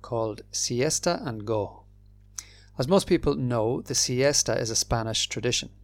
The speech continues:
mainly for the hotter, more southerly regions of Spain, where people, people often take a nap in the middle of the afternoon to escape the midday heat.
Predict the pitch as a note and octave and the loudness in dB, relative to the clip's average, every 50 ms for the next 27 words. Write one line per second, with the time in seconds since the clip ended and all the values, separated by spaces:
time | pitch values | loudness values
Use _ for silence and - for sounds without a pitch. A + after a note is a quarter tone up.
0 | - - - A2+ A#2 A2+ G#2+ A2 G#2+ - - - - - - A2+ A2 G2+ - A#2 | -16 -12 -8 -6 -6 -6 -6 -6 -6 -8 -8 -12 -10 -8 -6 -4 -4 -2 0 0
1 | A2+ - - G#2+ A2 - - G#2+ G#2 G2+ - - - D#3+ D#3 C3 C3 G#2+ G2+ G#2 | 0 0 -2 -4 -6 -6 -6 -8 -6 -4 -4 -2 0 0 2 2 0 -2 -2 -4
2 | G#2 G#2+ G#2+ G2+ - G2+ F#2+ - G#2 - - - G#2 G2+ G2+ G2+ - - - - | -4 -4 -6 -6 -8 -10 -12 -10 -10 -10 -10 -8 -10 -10 -12 -12 -16 -20 -20 -20
3 | - - - - - - - - - - - - - - - C#3 C3 - C#3 C3+ | -20 -20 -20 -20 -20 -20 -20 -20 -20 -20 -20 -20 -20 -6 -4 -2 0 2 0 2
4 | C#3 C3 C3+ - - - - - - D3+ C#3 C#3+ C3+ C#3 - C#3+ B2 A#2+ - C#3 | 2 0 0 -2 -6 -16 -8 -2 -2 0 2 2 2 2 4 4 4 4 2 0
5 | B2 C3 A#2 - A2+ A2 A2+ A#2 B2 A#2+ A2+ - - C#3 A#2+ A2 G#2+ G#2+ G#2+ G#2+ | -2 0 0 0 -2 -2 -2 0 0 0 0 2 2 0 0 0 -2 -4 -2 -2
6 | G#2 G#2 G2+ A#2 G#2+ G#2 G#2+ G#2 - - A#2 A2+ A2+ G#2+ G2 - - - - - | -4 -2 -2 -4 -2 -2 -2 -4 -4 -6 -4 -4 -4 -4 -6 -8 -12 -18 -20 -12
7 | - G#2+ F#2 - - - - A#2+ A#2 - - - A2 A2 A2 G#2 - - G2+ G#2+ | -8 -4 -2 -2 -2 0 0 -2 -2 -2 -4 -6 -6 -6 -6 -6 -8 -8 -6 -6
8 | G#2+ - - A#2+ A2 - - - - | -8 -8 -8 -10 -12 -10 -14 -14 -14